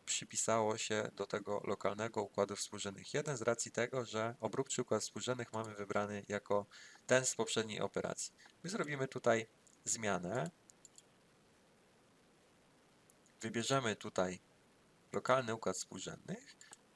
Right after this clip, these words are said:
i tutaj nasz numer układu współrzędnych przypiszemy jako G pięćdziesiąt pięć. I teraz mam w tym miejscu lokalny układ współrzędnych jeden oraz moje G pięćdziesiąt pięć. Ale mam tutaj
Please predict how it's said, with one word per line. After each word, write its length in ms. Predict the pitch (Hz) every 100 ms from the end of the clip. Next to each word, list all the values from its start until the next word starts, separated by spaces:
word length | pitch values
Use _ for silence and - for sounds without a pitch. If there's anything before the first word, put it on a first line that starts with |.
| _ -
i 200 | 202 190 _ _
tutaj 440 | - 135 117 113 117 -
nasz 320 | 104 95 -
numer 360 | 110 110 104 107
układu 480 | - 101 98 98 - - - - _
współrzędnych 640 | - - 101 98 135 127
przypiszemy 560 | - - - - 98 98
jako 300 | 98 95 92 _ -
G 180 | 107 107
pięćdziesiąt 520 | 98 98 - - -
pięć. 320 | - - - - - - - -
I 140 | 214
teraz 340 | - 139 127 -
mam 200 | 104 104 - -
w 80 | -
tym 180 | - 110
miejscu 420 | 107 107 - 98
lokalny 500 | 107 - 156 147 131
układ 200 | 127 101
współrzędnych 720 | - 110 101 101 92 92 - 160
jeden 420 | 160 139 139 139 -
oraz 500 | 113 110 104 - -
moje 380 | 101 101 101 95 _ _
G 320 | - 117 120 127 _ -
pięćdziesiąt 500 | 101 95 90 - -
pięć. 380 | - - - - - - - - - _
Ale 380 | 117 101 127 185 -
mam 240 | 147 156 185
tutaj 400 | 196 180 180